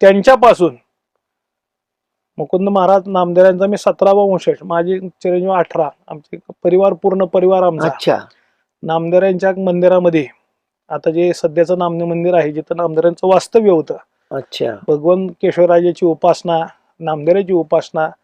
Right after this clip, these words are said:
Speaker 1: संप्रदायाची उपासना करण्याचं काम आम्ही तिथं करतो. सध्या आमचा मोठा परिवार अ, तीस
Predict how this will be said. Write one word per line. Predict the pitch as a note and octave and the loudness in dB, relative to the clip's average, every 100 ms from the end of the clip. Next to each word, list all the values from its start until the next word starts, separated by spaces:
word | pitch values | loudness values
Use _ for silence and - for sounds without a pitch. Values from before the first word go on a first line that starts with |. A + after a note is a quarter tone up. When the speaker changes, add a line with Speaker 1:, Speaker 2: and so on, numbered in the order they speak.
| _ _ _ _ | _ _ _ _
Speaker 1:
संप्रदायाची | - E3 E3 F#3 G#3+ F#3 | -6 -4 -2 0 0 0
उपासना | E3+ E3+ D#3 F3+ | -2 -2 -4 -6
करण्याचं | D#3+ D#3+ D#3+ D#3 | -4 -4 -4 -4
काम | D#3+ E3 | -4 -4
आम्ही | D#3 D#3 | -6 -8
तिथं | D#3+ D#3+ | -8 -4
करतो. | D3+ D#3 D#3+ D#3 | -2 -2 -4 -6
सध्या | E3 D#3+ E3 | -6 -2 -2
आमचा | E3 F3 | 0 -4
मोठा | F3 E3 G3 | -2 -2 -2
परिवार | F3 E3 D3 - _ _ _ _ _ _ _ _ _ F#3+ E3 | -2 0 -2 -6 _ _ _ _ _ _ _ _ _ -8 -2
अ, | D#3+ D#3 | -2 -2
तीस | - _ E3+ | -8 _ -12